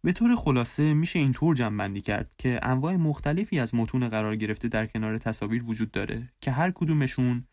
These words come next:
متناسب با جایگاه کارکردهای متفاوتی دارن و وظیفهٔ ما شناخت دقیق اونهاست تا بتونیم درک بهتری از آثار موجود داشته باشیم و در صورت نیاز ازشون درست استفاده کنیم.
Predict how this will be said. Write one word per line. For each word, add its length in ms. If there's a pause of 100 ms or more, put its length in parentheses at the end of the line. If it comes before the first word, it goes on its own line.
(220)
متناسب 440
با 220
جایگاه 600
کارکردهای 600
متفاوتی 680
دارن 340 (360)
و 260
وظیفهٔ 540
ما 280
شناخت 400
دقیق 480
اونهاست 480
تا 80
بتونیم 320
درک 320
بهتری 520
از 140
آثار 300
موجود 340
داشته 300
باشیم 360 (420)
و 100
در 120
صورت 340
نیاز 500
ازشون 520
درست 360
استفاده 440
کنیم. 300